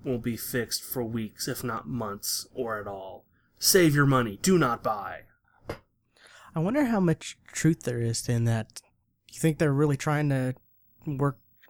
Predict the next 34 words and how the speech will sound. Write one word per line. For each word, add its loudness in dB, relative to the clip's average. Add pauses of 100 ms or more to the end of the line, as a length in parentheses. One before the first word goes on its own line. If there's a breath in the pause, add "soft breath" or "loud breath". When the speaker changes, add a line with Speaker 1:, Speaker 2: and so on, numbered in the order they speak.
(140)
Speaker 2:
hard 0
to -8
try -2
to -2
get -4
the -8
P -4
C -4
version -2
fixed, -6
or -2
you -4
think, -6 (220)
like -6 (300)
Speaker 1:
Oh, 2
yes. -6 (360)
Yeah, -2
with, 0 (140)
you -2
know, -6
with 0
the, -4
with 2
the 0
uproar 2
that's, -2 (120)
that's -10
going 2
on 2
about 2
it -4
right -2
now, -2
absolutely. -6